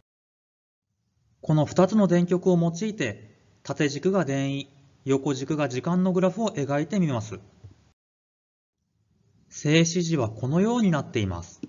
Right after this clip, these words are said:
静止時は細胞内にあったカリウムイオンがカリウム漏洩チャネルっていうチャネルを通って外側に漏れ出した結果、外側の方が内側に対して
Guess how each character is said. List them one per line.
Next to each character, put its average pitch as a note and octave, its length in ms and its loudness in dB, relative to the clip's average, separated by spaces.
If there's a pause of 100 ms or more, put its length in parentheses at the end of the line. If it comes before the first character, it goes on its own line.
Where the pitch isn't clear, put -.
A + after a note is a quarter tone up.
(1500)
静 D3+ 320 8
止 D3 220 4
時 C3+ 180 -2
は D3 340 0 (440)
細 D3+ 320 -2
胞 E3+ 320 4
内 C3+ 260 -4
に B2+ 80 -4
あ A#2+ 80 -4
っ A#2+ 100 -14
た A2+ 100 -6
カ B2 200 -4
リ D3 160 0
ウ D3 40 -2
ム D3 140 -4
イ C#3+ 100 -4
オ A2+ 120 -2
ン G#2+ 80 -2
が A#2+ 320 -6 (400)
カ - 160 -4
リ D#3 160 2
ウ D3+ 40 0
ム C#3 120 0
漏 D#3 320 4
洩 F#3+ 140 2
チ F#3+ 100 -4
ャ - 20 0
ネ F#3 160 0
ル A#3 80 -4
っ - 40 -8
て - 220 -4
い F3+ 40 6
う D3 80 2
チ - 100 -14
ャ D3+ 60 -6
ネ D#3 100 -4
ル D#3 120 -4
を D3+ 40 -4
通 D#3+ 220 -4
っ - 140 -16
て F3+ 280 -4 (340)
外 - 300 -6
側 D#3 240 -4
に D#3 180 -6 (400)
漏 B2+ 140 -2
れ G3+ 100 2
出 A#3 140 -4
し A#3 60 -14
た G#3 120 -4
結 G3+ 300 -8
果、 B3 180 -10 (520)
外 E3 280 -6
側 D3 180 -2
の D3 80 -6
方 A3 180 -6
が F#3 240 -6 (100)
内 C3+ 220 -6
側 B2+ 180 -4 (100)
に B2+ 80 -10
対 D#3 200 -6
し - 40 -16
て - 440 -10